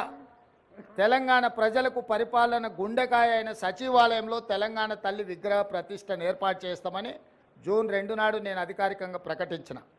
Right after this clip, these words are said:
ఈ విగ్రహం యొక్క నమూనాను జేఎన్టీయూ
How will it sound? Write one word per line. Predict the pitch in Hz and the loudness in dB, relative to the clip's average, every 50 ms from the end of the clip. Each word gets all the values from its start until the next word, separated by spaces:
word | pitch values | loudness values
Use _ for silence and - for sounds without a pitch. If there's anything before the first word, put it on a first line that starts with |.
| _ _ _ _ _ _ _ _ _ _ _ _ _ _ _ _ _ - | _ _ _ _ _ _ _ _ _ _ _ _ _ _ _ _ _ -4
ఈ | 185 240 247 214 | -2 -2 0 0
విగ్రహం | 208 165 165 240 254 254 262 254 254 254 | -2 0 4 6 6 6 6 4 2 0
యొక్క | 254 254 254 247 226 214 | 0 2 0 0 2 2
నమూనాను | 208 208 240 254 247 240 233 226 254 262 254 - - - _ _ _ _ _ _ _ _ _ _ _ _ _ _ - 127 | 2 4 4 4 6 6 6 6 4 0 0 -2 -12 -20 _ _ _ _ _ _ _ _ _ _ _ _ _ _ -6 0
జేఎన్టీయూ | 196 233 254 262 262 247 269 262 254 | 2 4 4 4 4 2 -2 -2 -2